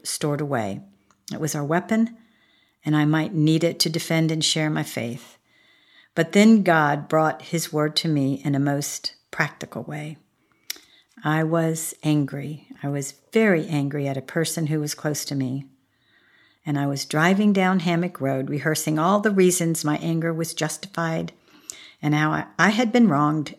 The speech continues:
and then what I would like to do to make me feel better. None of my emotions or thoughts were anything close to representing my faith, and in full disclosure,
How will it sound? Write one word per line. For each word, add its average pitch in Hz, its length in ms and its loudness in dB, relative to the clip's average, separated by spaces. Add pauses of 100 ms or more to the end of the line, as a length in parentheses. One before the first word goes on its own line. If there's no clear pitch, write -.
and 151 220 2
then 156 340 0
what 135 180 -4
I 123 60 -4
would - 160 -10
like 202 220 -2
to 131 100 -4
do 151 160 -4
to 160 120 -4
make 156 200 -2
me 160 80 0
feel 160 220 -2
better. 147 400 -8 (640)
None 208 600 6
of 208 120 0
my 202 180 6
emotions 214 560 4
or 254 80 4
thoughts - 540 -4
were 180 160 -2
anything 196 400 4
close 156 320 2
to - 100 -6
representing 151 560 -2
my 143 140 -2
faith, 151 480 -4
and 165 120 -2
in 170 120 0
full 196 240 4
disclosure, 143 720 -2